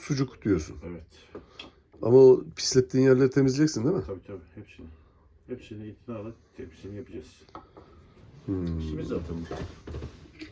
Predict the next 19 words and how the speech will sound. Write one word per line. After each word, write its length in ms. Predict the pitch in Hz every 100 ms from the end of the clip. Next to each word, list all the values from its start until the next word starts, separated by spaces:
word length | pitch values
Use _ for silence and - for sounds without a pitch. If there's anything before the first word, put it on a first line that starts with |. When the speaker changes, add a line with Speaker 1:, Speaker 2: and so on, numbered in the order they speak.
| -
Speaker 1:
Tamam. 220 | - - - - - - - - - - -
Ee, 300 | 101 95 98 95 -
sucuk 220 | 135 123
fazla 320 | - 147 135
gitmesin 480 | 143 156 151 127 123
diye 280 | 120 147 151 -
malum. 400 | 127 131 147 165 - -
Speaker 2:
İdareli 380 | 107 120 117 117
kullanıyoruz. 500 | 107 98 92 80 - - -
Speaker 1:
İdareli 420 | 120 117 117 123
kullanıyoruz. 540 | 127 123 107 101 92 - -
Ekmek 300 | 82 135 123 - - - - - - -
çakabileceğimiz. 600 | 117 107 120 127 139 135
Oha! 520 | - 127 135 190 170 - -
Enerjiye 540 | 127 147 151 147 190
bakar 220 | 196 196
mısın? 320 | 349 311 - 92 - -
Speaker 2:
Ne 80 | 110
oldu? 260 | 117 117